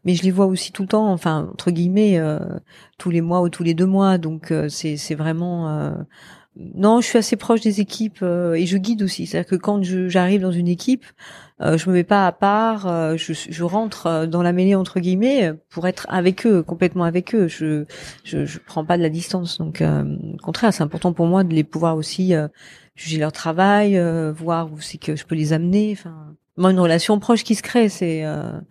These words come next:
on a ouvert à Singapour, j'étais au cuisson poisson, euh, <laughs> c'était, euh, voilà, avec la jeune fille, euh, qui était, euh, qui,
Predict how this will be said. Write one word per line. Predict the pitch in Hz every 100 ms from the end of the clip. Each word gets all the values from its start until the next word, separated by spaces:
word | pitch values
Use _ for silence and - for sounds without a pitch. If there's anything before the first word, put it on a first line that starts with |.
| _ - _
on | -
a |
ouvert | 165 190
à | 180
Singapour, | 165 170 165 160 240 233
j'étais | 190 175 185
au |
cuisson | 170 - 170
poisson, | 170 185 - 226 202
euh, | 160
<laughs> | 175
c'était, | - - - 240 - 240 208
euh, | 190 175 - - - -
voilà, | - 240
avec | 226 180 185
la |
jeune | 170 180
fille, | 175 - 220 214
euh, | 175
qui | 175 180
était, | 170 180 170 170 165
euh, | 80 107 98 - -
qui, | - - - - -